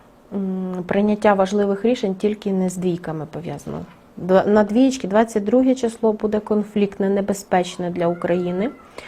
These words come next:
Київ, е, особливо. Ось, і <clears throat> двадцять четверте, двадцять шосте — це все такі конфліктні, тяжкі енергії йдуть. Дуже, дуже.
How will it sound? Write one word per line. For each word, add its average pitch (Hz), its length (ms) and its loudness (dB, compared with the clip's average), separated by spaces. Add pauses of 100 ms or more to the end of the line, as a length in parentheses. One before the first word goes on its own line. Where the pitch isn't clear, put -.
(260)
Київ, 190 640 4
е, - 40 4
особливо. 180 1080 2 (800)
Ось, 196 500 2 (100)
і 226 360 4 (680)
<clears throat> - 720 0
двадцять 208 480 2
четверте, 220 800 0 (1080)
двадцять 196 440 -2
шосте — 226 480 0
це 202 100 -8
все 226 280 0
такі 214 280 -8
конфліктні, 196 720 -2
тяжкі - 300 -8
енергії 185 640 -4
йдуть. 190 440 -10 (200)
Дуже, 196 400 -6
дуже. 202 380 -8